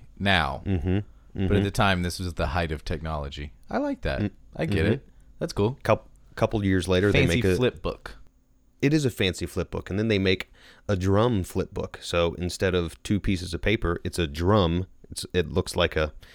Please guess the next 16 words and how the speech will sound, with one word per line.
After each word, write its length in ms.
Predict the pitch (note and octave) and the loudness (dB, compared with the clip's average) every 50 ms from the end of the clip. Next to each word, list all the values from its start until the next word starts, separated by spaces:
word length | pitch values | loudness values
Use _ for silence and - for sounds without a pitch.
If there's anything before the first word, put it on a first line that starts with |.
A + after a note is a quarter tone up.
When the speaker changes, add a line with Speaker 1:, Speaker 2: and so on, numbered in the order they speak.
| - _ _ | -20 _ _
Speaker 2:
imagine, 480 | - - - F2+ F2 F2 F2 E2 F2+ E2+ | -8 -4 0 2 4 4 2 2 0 0
like, 180 | E2+ E2 D#2 - | 0 0 0 0
a, 200 | E2 D#2 D2+ - - - - | 0 0 -2 -4 -8 -12 -12
a 60 | - | -4
tire 500 | - - - F#2 F#2 G2 F#2 E2+ D#2+ D#2+ - - | -2 0 0 2 4 4 6 6 4 2 0 -2
on 120 | E2+ E2 | -2 -2
its 180 | D#2+ - - - | -2 -4 -4 -2
side 300 | F#2+ F#2 F2 E2 D#2 D#2 | 0 0 0 0 -2 -4
spinning 500 | - - - A2 G#2 E2+ E2 E2 F2 F2 - _ | -6 -4 0 0 2 2 0 0 -2 -6 -8 _
with 220 | - F2 E2 - - _ _ _ _ - | -6 -6 -6 -6 -8 _ _ _ _ -12
slits 360 | - - - G#2 F#2+ - - - | -8 -2 2 2 2 2 0 -2
cut 260 | - - F#2+ - - | 0 0 0 0 0
into 180 | F#2 F#2 E2+ E2+ | -2 -2 0 0
the 100 | D#2+ D#2+ | -2 -2
tire. 420 | - - G2+ F#2 E2 D#2+ E2 - - - - - - - - - | 0 2 2 2 2 0 -4 -8 -12 -18 -20 -20 -20 -20 -20 -18
So 380 | - - G2 F2 E2 D#2+ D#2 | -4 2 4 4 4 4 2